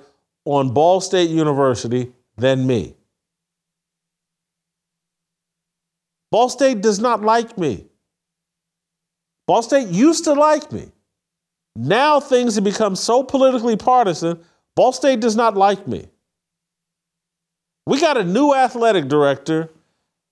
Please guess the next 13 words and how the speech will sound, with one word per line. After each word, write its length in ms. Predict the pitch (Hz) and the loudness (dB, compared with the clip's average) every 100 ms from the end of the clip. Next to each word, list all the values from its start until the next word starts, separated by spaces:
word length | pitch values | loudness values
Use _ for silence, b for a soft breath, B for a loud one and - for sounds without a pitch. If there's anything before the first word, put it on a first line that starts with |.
| _ - | _ -4
and, 240 | 160 147 | -4 -4
and 360 | 185 151 147 - - | -2 -2 -4 -10 -16
I, 680 | - - - 123 147 135 156 | -14 -14 -10 0 0 2 2
I 20 | |
don't 140 | 165 | 0
wanna 180 | 165 143 | -2 -2
air 260 | 135 143 147 | 0 0 0
the 100 | 131 | 0
guy 340 | 143 123 - | 0 -2 -4
<laughs> 40 | |
out, 180 | 208 196 | -6 -4
but 140 | 175 180 | -8 -6
literally, 560 | 170 185 240 156 160 | -4 0 0 0 -6